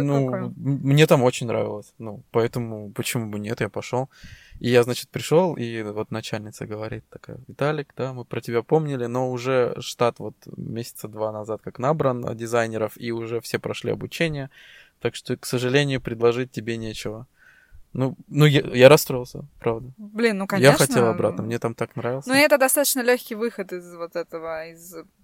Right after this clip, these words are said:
Speaker 2: армии сразу на работу, где ты работал.
Speaker 1: Да, да.
Speaker 2: Как бы тоже еще не, не трата времени. Я знаю, что оч-, у многих после армии такой депрессон.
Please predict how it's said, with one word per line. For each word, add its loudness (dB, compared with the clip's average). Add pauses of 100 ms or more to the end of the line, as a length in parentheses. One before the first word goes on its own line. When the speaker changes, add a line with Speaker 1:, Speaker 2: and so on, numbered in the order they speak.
(340)
Speaker 2:
армии -4
сразу -12
на -14
работу, -12
где -20
ты -18
работал. -16 (200)
Speaker 1:
Да, 12
да. -2 (420)
Speaker 2:
Как -16
бы -18
тоже -8
еще -14
не, -20
не -16
трата -10
времени. -10
Я -8
знаю, -8
что -10
оч-, -12
у -14
многих -14
после -12
армии -8
такой -14
депрессон. -8